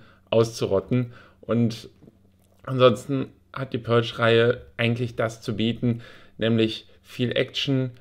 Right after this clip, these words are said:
viel Gewalt und keinen inhaltlichen Bezug. Denn zum Beispiel jetzt im neuen Film taucht keine einzige Person auf, die aus irgendeinem der anderen Filme stammt und, äh, es spielt ja unbestimmt vor den anderen. Es gibt keinerlei Bezüge.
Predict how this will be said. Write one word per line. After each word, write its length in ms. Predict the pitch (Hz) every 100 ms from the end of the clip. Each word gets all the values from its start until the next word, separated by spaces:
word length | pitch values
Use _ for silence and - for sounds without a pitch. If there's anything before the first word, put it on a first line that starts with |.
| -
viel 260 | - 120
Gewalt 580 | 110 92 107 117 127 - - _ _ _ _
und 180 | 117 113
keinen 460 | - 120 127 127 -
inhaltlichen 560 | - 104 120 117 113 117
Bezug. 420 | 117 143 143 110
Denn 220 | 123 117
zum 100 | 117
Beispiel 260 | 120 117 127
jetzt 140 | 120
im 80 | -
neuen 200 | 120 117
Film 220 | 117 120
taucht 220 | 120 127 120
keine 220 | 120 117
einzige 300 | 120 117 113
Person 360 | 113 101 117
auf, 160 | 123 120
die 140 | -
aus 100 | 113
irgendeinem 420 | 117 127 131 - 113
der 120 | 113
anderen 240 | 123 113
Filme 260 | 117 110 98
stammt 400 | - 117 123 -
und, 300 | 117 107 131
äh, 180 | 120 120
es 160 | 120 -
spielt 260 | - 131
ja 80 | 120 -
unbestimmt 580 | 143 131 123 139 123
vor 180 | 120 127
den 160 | 120 120
anderen. 380 | 113 110 117 110 - - -
Es 180 | 127 117
gibt 300 | 127 98 - - -
keinerlei 500 | 110 110 98 92 90
Bezüge. 580 | 95 - - 117 104